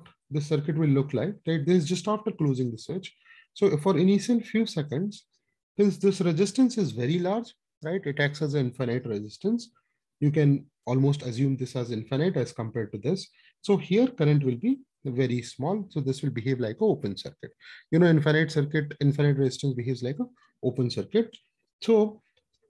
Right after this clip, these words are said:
the circuit for initial few seconds will behave like this, and these capacitors will be charged according to this diagram, right? So what I have done now, I'm finding the energy stored in the capacitor. This is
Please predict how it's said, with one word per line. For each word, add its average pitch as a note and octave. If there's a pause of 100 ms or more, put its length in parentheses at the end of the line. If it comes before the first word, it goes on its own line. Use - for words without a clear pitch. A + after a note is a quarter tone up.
(120)
the E3+
circuit G3+
for G3
initial A#3+
few G3+
seconds E3 (160)
will F3+
behave C#3
like D3+
this, B3 (440)
and G#3+ (240)
these F3+
capacitors C#3+
will C#3
be A#3+ (160)
charged F3
according B2+
to G#3+
this F3+
diagram, F2+ (360)
right? A3 (460)
So G3+
what D3+
I F#3
have F3
done D#3
now, A#3 (120)
I'm D3+
finding D#3
the G3
energy C#3+
stored D3+
in D#3+
the D#3+
capacitor. D3 (380)
This F3+
is A3+